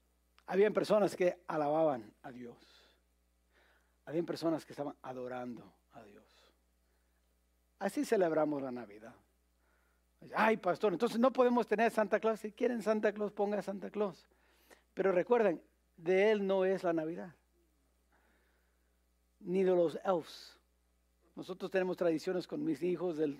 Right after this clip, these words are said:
elves, en cosas así, en, es un buen tiempo, pero, ¿sabes?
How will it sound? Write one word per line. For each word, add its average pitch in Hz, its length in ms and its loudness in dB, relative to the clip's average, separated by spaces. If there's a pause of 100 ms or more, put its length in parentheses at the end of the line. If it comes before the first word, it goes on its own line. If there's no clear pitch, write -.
elves, 170 380 -2
en 165 640 -12
cosas 185 320 0
así, 170 260 0
en, 156 160 -6 (800)
es - 180 2
un 277 140 4
buen 220 220 4
tiempo, 214 360 0
pero, 190 460 0 (1400)
¿sabes? 220 460 0